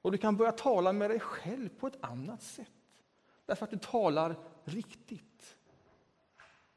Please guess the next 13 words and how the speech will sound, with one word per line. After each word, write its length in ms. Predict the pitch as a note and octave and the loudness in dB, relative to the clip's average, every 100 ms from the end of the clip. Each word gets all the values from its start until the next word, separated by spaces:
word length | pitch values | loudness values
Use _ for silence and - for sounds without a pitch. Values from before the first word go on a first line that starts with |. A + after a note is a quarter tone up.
| _ _ _ _ _ _ _ _ _ | _ _ _ _ _ _ _ _ _
Och 100 | - | -14
så 80 | - | -12
kan 160 | - D#3+ | -6 -6
man 80 | |
få 80 | D#3 | -6
plocka 440 | D#3+ - F#3+ - F3+ | -8 -4 -4 0 0
bort 480 | D3 F3+ - - - _ _ | 0 -2 -6 -18 -20 _ _
det 120 | D3 | -4
som 180 | C#3+ C#3+ | -2 -2
begränsar 600 | D3+ C#3+ B2+ B2 D3+ B2 A2 - _ _ _ _ - | 0 0 -2 -6 -8 -10 -12 -20 _ _ _ _ -10
en 140 | C#3+ | -2
människas 440 | C#3+ A#2+ A#2 C3+ - | 0 -2 -4 -8 -8
frihet 500 | D3+ B2+ G#2+ B2 | -8 -8 -10 -12